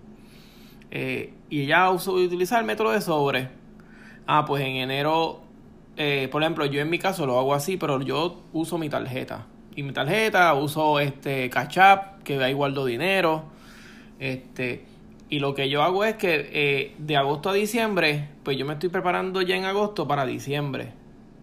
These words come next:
Y yo voy en agosto guardando, guardando, gua-, dejando tarjetas, guardando en un potecito, sigo metiendo en Cash App. Vinelí le digo, "Vinelí, ¿cómo estás en Cash App? Vamos a seguir metiendo ahí. Si puedes guardar el efectivo, guarda". Eh, para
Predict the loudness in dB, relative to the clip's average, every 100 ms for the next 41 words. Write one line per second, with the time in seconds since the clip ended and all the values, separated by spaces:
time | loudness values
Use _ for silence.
0 | -10 -6 -4 -2 -2 -2 -2 -2 -4 -2
1 | -4 -4 -4 -2 -2 -2 -2 -4 -4 -2
2 | -2 -2 -6 -6 -8 -6 -4 -4 -2 -2
3 | -2 -2 0 0 -2 -12 -20 -20 -18 -10
4 | -6 -6 -4 -4 -6 -6 -4 -4 -2 0
5 | 0 0 -2 -2 -2 -2 -4 -4 -6 -4
6 | -6 -2 0 2 2 0 -10 -20 -20 -10
7 | -6 -4 -2 0 0 0 -2 -4 -4 -4
8 | -4 -4 -4 -2 -4 -4 2 4 4 2
9 | -2 -2 -2 -2 -4 -4 -4 -4 -4 -4
10 | -2 -2 -2 -2 -4 -6 -6 -6 -4 -4
11 | -4 -6 -8 -12 -8 -6 -4 2 4 4
12 | 2 2 2 0 -8 -18 -20 -20 -20 -10
13 | -4 -2 -2 -6 -14 -20 -20 -20 -20 -20
14 | -2 2 4 4 2